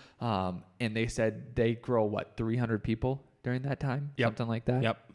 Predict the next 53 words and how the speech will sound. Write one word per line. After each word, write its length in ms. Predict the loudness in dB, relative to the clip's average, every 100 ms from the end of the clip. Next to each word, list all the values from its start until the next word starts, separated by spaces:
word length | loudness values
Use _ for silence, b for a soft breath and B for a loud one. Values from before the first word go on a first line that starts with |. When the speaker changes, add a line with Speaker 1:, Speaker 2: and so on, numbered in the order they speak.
| -14
Speaker 2:
Yep. 180 | -6 -4
Speaker 1:
And 80 | 6
Speaker 2:
Yeah, 220 | 8 8
exactly. 440 | 6 2 2 2 2
They 80 | 2
had 100 | 0
to 60 |
sta-, 220 | 2 2 4
they 80 | 4
have 80 | 2
to 60 |
staff 300 | 2 2 2
up, 120 | 0 0
I 60 |
think, 160 | -2 -2
two 100 | -2
hundred 160 | -2 -2
fifty, 220 | -4 -6
three 160 | -8
hundred 140 | -8 -8
people 300 | -8 -8 0
Speaker 1:
Yep. 200 | 4 4
Speaker 2:
during 100 | 4
Speaker 1:
And 80 | 4
Speaker 2:
the 40 |
Speaker 1:
they 40 | 6
have 140 | 4 4
to 80 |
Speaker 2:
holidays. 120 | 2 2
Speaker 1:
manage 640 | 2 4 2 2 -2 -6 -6 0
that. 240 | 0 -2 -10
So, 300 | 0 6 8
like, 400 | 8 4 2 2
that 240 | 4 6 4
was 220 | 0 0
a 260 | -2 -4 -6 -10 -6
key 160 | -2 0
to 100 | 0
their 140 | -2
success 480 | -4 -6 -6 -6 -6
also. 380 | -8 -8 -8 -12 B B B B B B
So 540 | 2 8 10 12 10 6 -8 _ -16 -10
the 140 | 6 6
software, 760 | 10 12 12 10 10 10 8 4
I 80 | 4
think 180 | 4 8
we 140 | 8
apply 580 | 8 6 4 4 2 -2 2
by 520 | 6 6 6 4 2 -8 -20 _ -4 6
really 280 | 8 10 8
honing 400 | 4 2 2 2
a 80 | 0
system 560 | 2 0 0 -2 -2